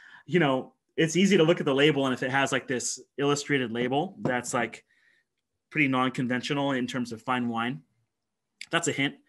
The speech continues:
The whole thing with, like, a wax capsule, that's another, uh, that's another hint. So if the top has been dipped in wax instead of, uh, a foil capsule, that's, that's a way to spot a natural wine.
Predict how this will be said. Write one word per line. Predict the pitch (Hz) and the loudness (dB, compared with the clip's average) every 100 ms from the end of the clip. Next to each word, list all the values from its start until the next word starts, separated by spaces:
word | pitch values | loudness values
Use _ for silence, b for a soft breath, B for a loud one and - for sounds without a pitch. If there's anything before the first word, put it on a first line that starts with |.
| b b b b | b b b b
The | 139 | 0
whole | 151 147 | 2 4
thing | 175 165 | 4 2
with, | 151 | 2
like, | 147 135 | 0 0
a | 120 | -2
wax | 110 117 117 - | 0 0 -2 -6
capsule, | - 120 117 160 165 202 _ _ | -4 -2 -2 -2 -4 -6 _ _
that's | 123 123 - | -10 -8 -4
another, | 131 123 123 123 | -2 0 2 4
uh, | 120 117 - | 4 2 0
that's | 131 - | -8 -4
another | 131 127 | -2 -2
hint. | 117 147 151 | -2 -4 -4
So | 127 | -6
if | 120 | -6
the | 120 | -6
top | - 123 127 - b b b | 0 0 0 -10 b b b
has | 131 117 | -6 -4
been | 123 | -6
dipped | 117 143 143 | -2 -2 -2
in | 123 | -4
wax | 117 123 147 - | 0 0 0 -4
instead | 120 - 127 | -8 -6 -4
of, | 117 113 107 | -4 -4 -6
uh, | 110 107 | -4 -4
a | 113 | -6
foil | - - 131 127 120 117 - B B - | -10 -8 -2 0 0 -2 -8 B B -20
capsule, | - 127 113 143 160 - | -4 -4 -2 -4 -4 -4
that's, | 123 120 - - | -6 -6 -10 -10
that's | 123 120 | -8 -6
a | 127 | -4
way | 123 | -4
to | 120 | -4
spot | - - 120 123 | -6 -2 0 0
a | 120 | -2
natural | 123 117 139 117 | -4 -4 -4 -4
wine. | 117 120 | -2 -4